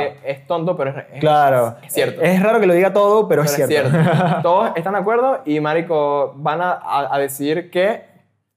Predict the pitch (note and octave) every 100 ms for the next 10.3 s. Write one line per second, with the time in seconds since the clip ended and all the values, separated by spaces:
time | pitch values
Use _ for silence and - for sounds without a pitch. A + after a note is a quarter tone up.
0 | _ - F#3 F3 E3+ F3+ F#3+ F#3+ F#3+ F3
1 | D#3 D#3 D3+ E3 E3 D3+ C3+ C3 C#3 C3+
2 | E3 D#3+ E3+ F#3 F3+ E3 D#3+ E3+ D#3+ E3
3 | - F3 A#3 A#3 E3 E3+ D#3 C#3+ D3 D3
4 | C3 C3 B2 B2+ B2 A#2+ A#2 A2+ A2+ -
5 | _ _ _ - D3 C3+ C#3 D3+ - -
6 | - D3 D#3+ E3 E3 D#3+ D#3+ D#3 E3+ F3+
7 | F3 C#3 C3 B2+ B2+ D3+ D3+ D3+ D3 C#3
8 | C3+ B2 A#2 A2+ _ - B2 C#3+ D#3+ F#3
9 | G3+ G3+ D3 C#3+ D3 D3 D3 A#2+ C3 A2+
10 | C3 G#2